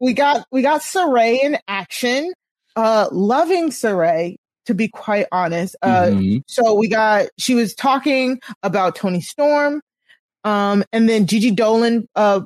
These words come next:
Speaker 1: pulled up and, and, um, asked her for a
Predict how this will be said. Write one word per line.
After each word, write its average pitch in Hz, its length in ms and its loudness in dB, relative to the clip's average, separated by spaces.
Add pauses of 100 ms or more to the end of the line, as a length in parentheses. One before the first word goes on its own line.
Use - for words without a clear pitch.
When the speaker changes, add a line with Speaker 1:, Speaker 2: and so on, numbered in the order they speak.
(100)
Speaker 1:
pulled 226 240 2
up 220 240 2
and, 190 320 0
and, 180 260 0
um, 180 340 -2
asked 180 360 -6
her 208 160 0
for 196 280 -2
a 185 460 0